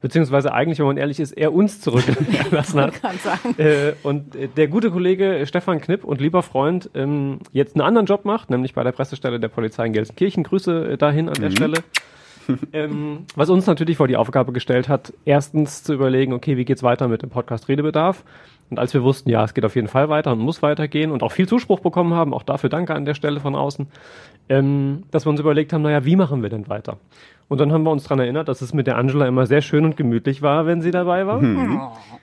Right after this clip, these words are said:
Speaker 1: Und haben gedacht, na ja, dann gucken wir doch mal, dass wir's hinkriegen, ähm, dass wir immer einen, einen Gast dazu nehmen, also zu dritt bleiben und auch, äh, da wir ja nun eine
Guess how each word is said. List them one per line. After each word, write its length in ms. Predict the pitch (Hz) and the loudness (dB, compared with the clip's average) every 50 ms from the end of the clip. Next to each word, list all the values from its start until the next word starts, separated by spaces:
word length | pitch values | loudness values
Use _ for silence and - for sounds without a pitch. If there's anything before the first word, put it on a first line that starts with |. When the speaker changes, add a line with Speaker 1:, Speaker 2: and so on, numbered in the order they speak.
| _ _ _ _ _ | _ _ _ _ _
Speaker 1:
Und 140 | - 180 170 | 0 2 4
haben 160 | 190 202 202 | 4 2 2
gedacht, 280 | 185 180 196 190 180 - | 2 0 0 -2 -2 -2
na 100 | 220 214 | -2 0
ja, 140 | 226 208 175 | 2 2 2
dann 100 | 180 180 | 2 0
gucken 240 | - 196 190 180 175 | 0 -2 -2 0 0
wir 60 | 175 | 0
doch 80 | 175 | 0
mal, 160 | 165 165 165 165 | 0 0 0 0
dass 180 | 165 - - | -2 -4 -4
wir's 120 | 160 156 - | -6 -4 -2
hinkriegen, 540 | 180 170 - - 175 170 170 175 170 165 - | -2 -2 0 -2 0 0 0 0 -2 -4 -4
ähm, 460 | - 127 147 147 147 147 151 151 143 - | -2 0 0 2 2 2 0 0 -2 -2
dass 160 | 143 123 - | -2 0 2
wir 80 | 151 135 | 0 2
immer 220 | 143 151 143 127 | 2 2 2 2
einen, 480 | 123 131 147 143 143 139 131 143 147 - _ - | 2 0 2 2 2 0 -2 -4 -8 -10 _ 0
einen 220 | 139 139 143 123 | 2 2 4 4
Gast 380 | - 135 170 - - - - - _ _ | 2 0 -2 -4 -10 -16 -20 -20 _ _
dazu 280 | 160 151 - - 180 175 | -2 -2 -2 -2 -2 -2
nehmen, 240 | 175 185 196 190 | -2 -2 -2 0
also 180 | 147 123 - 120 | 0 -2 -2 -2
zu 140 | 110 - 143 | -4 -6 -4
dritt 280 | 117 131 165 185 185 | 0 0 0 0 0
bleiben 420 | - 143 151 165 180 185 208 226 226 - - - - - - _ _ | 0 2 4 4 4 2 0 -2 -4 -8 -14 -20 -20 -20 -20 _ _
und 200 | - 156 160 151 | 0 0 0 2
auch, 320 | - 147 147 151 143 - - | 4 4 4 4 2 -2 -6
äh, 200 | 135 135 135 131 | -4 -4 -4 0
da 220 | 131 131 127 120 | 2 2 2 2
wir 140 | 139 143 143 | 2 2 2
ja 120 | 143 139 | 4 4
nun 200 | 135 131 143 143 - | 4 2 2 0 -2
eine 540 | - - 127 120 120 123 120 120 120 123 | -4 -4 -4 -2 -2 -2 -2 -2 -4 -4